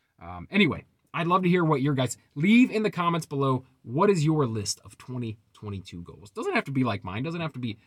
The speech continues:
physical goals. Doesn't have to be work goals. It could be anything. Relationship goals, work goals, family goals, uh, goals with your kids, um, you know, whatever you want it to be. Um, but I would suggest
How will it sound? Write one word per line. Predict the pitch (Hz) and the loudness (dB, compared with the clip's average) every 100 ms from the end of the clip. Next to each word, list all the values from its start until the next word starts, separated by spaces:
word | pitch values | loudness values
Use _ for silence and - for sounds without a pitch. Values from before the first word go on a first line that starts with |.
| _ | _
physical | - 117 110 104 | -10 -8 -6 -6
goals. | 104 107 113 | -4 -4 -4
Doesn't | 127 | -4
have | 123 | -4
to | 110 | -4
be | |
work | 101 90 117 - | -6 -6 -8 -8
goals. | 110 - _ | -12 -14 _
It | - | -4
could | 196 | 0
be | 247 | 2
anything. | 277 - - _ _ | 2 0 -4 _ _
Relationship | 135 185 143 151 - | -4 -2 -2 -6 -6
goals, | 104 - _ - | -10 -12 _ -8
work | 175 143 | -6 -4
goals, | 107 | -6
family | - 175 165 | -6 -4 -2
goals, | 123 82 - _ _ _ | -2 -6 -14 _ _ _
uh, | 107 101 | -12 -4
goals | 135 147 | -2 -2
with | 151 | -2
your | 147 | -4
kids, | 135 202 151 110 - _ _ _ | 0 0 0 -4 -12 _ _ _
um, | 95 92 92 92 _ _ _ _ _ _ _ _ 160 | -12 -10 -8 -10 _ _ _ _ _ _ _ _ -16
you | |
know, | 117 127 _ _ | -14 -14 _ _
whatever | 160 233 277 | -4 -2 0
you | 294 | 0
want | 294 285 | 0 -2
it | |
to | 240 | -4
be. | 214 95 _ _ _ _ _ _ _ | -4 -6 _ _ _ _ _ _ _
Um, | 107 107 104 - | -8 -6 -6 -6
but | 139 156 | -2 -2
I | 123 139 | 0 0
would | 139 175 151 | 2 0 -2
suggest | 139 127 156 151 - | -4 0 0 0 -4